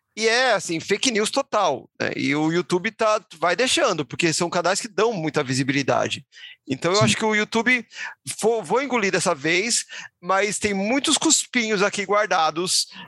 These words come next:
Speaker 1: pra outras situações que o YouTube faz muita vista grossa com canais semelhantes, mas que não atingiram ainda a proporção do escândalo que esse atingiu.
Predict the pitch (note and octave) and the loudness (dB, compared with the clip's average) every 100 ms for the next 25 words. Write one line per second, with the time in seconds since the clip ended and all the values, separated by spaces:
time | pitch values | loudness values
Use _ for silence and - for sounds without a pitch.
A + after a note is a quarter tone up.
0 | _ - F3 F3+ F#3 F3 G3 F#3+ F3+ - | _ 0 2 2 2 0 0 2 2 2
1 | F3+ F3 F#3+ F#3 F3 F#3 E3+ F#3 D#3 F3 | 0 0 2 2 0 -2 -2 0 0 -2
2 | F#3+ G#3 G#3 A#3 G3+ F3+ F#3+ F#3 G3+ F3+ | 0 0 0 0 2 0 -2 -4 -2 0
3 | F3 - F#3 G#3 F#3 E3+ E3+ E3 A3+ - | 0 0 0 0 0 0 0 0 0 -2
4 | - - - - D#3 F3 - F#3 G3 G3 | -4 -14 -14 -4 0 0 0 0 0 0
5 | G3 G3 G3 G#3 E3+ G#3 G#3+ G3+ G3 G3 | 0 0 0 -2 0 0 0 0 0 -2
6 | - G3+ F3+ A3 A#3+ B3 - A3 G3 G3 | 0 0 0 0 0 0 0 2 2 0
7 | - F#3+ F3 G3 A3 A3+ F3+ B2+ | 0 2 2 0 2 2 2 0